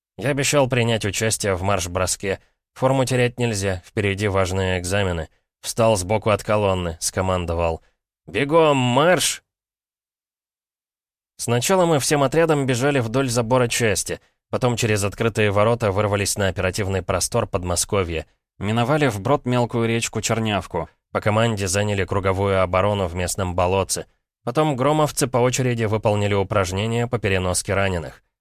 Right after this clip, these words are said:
Автомат, бронежилет, Б К, двенадцать-пятнадцать килограммов. Еще дюжина килограммов на условно раненом товарище.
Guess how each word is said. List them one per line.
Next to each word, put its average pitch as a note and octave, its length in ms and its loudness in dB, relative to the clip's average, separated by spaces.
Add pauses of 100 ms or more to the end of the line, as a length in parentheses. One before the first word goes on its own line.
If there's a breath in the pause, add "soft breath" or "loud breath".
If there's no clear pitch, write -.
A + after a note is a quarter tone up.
(180)
Автомат, A2 580 0
бронежилет, G2 720 0
Б F2 180 -2
К, G#2 320 -2 (260 soft breath)
двенадцать-пятнадцать G#2 1040 -2
килограммов. F#2+ 640 -2 (380)
Еще G2 320 -2
дюжина C3+ 380 0
килограммов B2 580 0
на A#2 100 4
условно A#2 460 2
раненом G2 400 0
товарище. G2 680 0